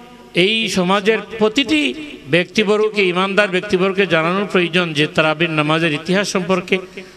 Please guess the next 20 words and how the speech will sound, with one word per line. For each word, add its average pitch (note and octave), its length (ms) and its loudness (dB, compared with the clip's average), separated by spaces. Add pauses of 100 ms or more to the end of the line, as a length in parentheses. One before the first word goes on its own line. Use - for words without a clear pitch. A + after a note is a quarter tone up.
(160)
তারাবির D#3+ 340 2
নামাজের E3 440 0 (360)
যে D#3 100 2
বিশ D3 280 -2
রাকাত F3 340 0
এ F3 80 4
সম্পর্কে F#3 540 0 (320)
এবং F#3 260 0
বিতির F#3+ 400 0 (120)
আলাদা E3 440 2 (460)
তিন, F3 200 -2 (180)
তিন D#3 160 -2
রাকাত। D3 300 -2 (600)
যাই E3 260 2
হোক, F3+ 120 0 (600)
আমরা F3+ 380 2 (400)
তারাবির D#3+ 300 0
নামাজ D#3+ 300 0
সম্পর্কে F#3 440 0
একটি, F3 320 -2